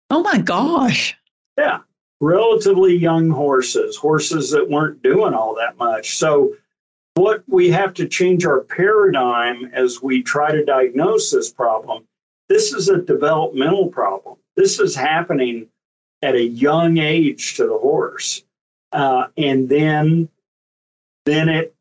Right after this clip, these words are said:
Speaker 2: you know, so it's present. If you went and x-rayed this horse at two years of age, you'd see it. Um,
Speaker 1: Hmm.
Speaker 2: but the horse isn't really being asked to do that much.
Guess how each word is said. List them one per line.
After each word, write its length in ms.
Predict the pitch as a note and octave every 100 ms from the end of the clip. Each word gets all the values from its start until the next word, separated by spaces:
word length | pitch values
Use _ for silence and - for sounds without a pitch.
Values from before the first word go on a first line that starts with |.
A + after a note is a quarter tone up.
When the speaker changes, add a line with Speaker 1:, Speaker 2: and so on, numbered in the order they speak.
| _ -
Speaker 2:
you 140 | D#3+
know, 220 | B2+ B2+
so 260 | D3 - C3
it's 220 | F#3+ -
present. 640 | - C#3+ E3+ A#3 - B2+ C#3+
If 160 | - -
you 320 | B2 D3 D3+
went 220 | B2+ C#3+ -
and 80 |
x-rayed 480 | C#3 G3 - C3 A#2+
this 160 | A#2+ A#2
horse 300 | B2 B2+ -
at 120 | B2+
two 120 | -
years 300 | C3+ C3+ C3
of 80 | A#2+
age, 340 | C#3 E3+ D3 A#2
you'd 220 | C#3 -
see 260 | - F#3+ -
it. 220 | - - _ _ _ _ _ _ _ -
Um, 420 | C3+ C3+ C3 B2+ -
Speaker 1:
Hmm. 300 | A#3 D#3+ B2 A#2+
Speaker 2:
but 360 | G#3+ A3 F3+ F3+ _ -
the 60 | E3+
horse 320 | C#3+ F3 F3
isn't 320 | E3+ D3+ D3
really 320 | C#3+ D#3 D3+
being 280 | C3 C3+ B2+
asked 460 | B2+ B2+ B2+ - -
to 160 | B2+ A#2+
do 400 | D3+ G3 F3+ B2
that 240 | A#2 A2+ -
much. 480 | - - - -